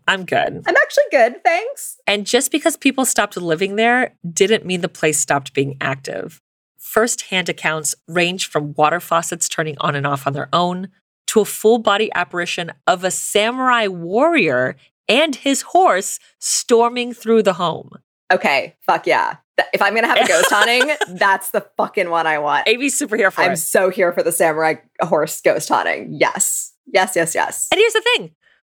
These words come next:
Speaker 1: That's not the only sighting of a samurai warrior.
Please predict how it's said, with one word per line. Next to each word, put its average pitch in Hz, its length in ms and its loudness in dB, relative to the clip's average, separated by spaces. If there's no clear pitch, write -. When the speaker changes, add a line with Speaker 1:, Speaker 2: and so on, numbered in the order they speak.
Speaker 1:
That's 294 180 0
not 320 140 0
the - 100 2
only 254 220 0
sighting 254 420 -2
of 226 120 0
a 269 60 0
samurai 240 440 0
warrior. 214 640 0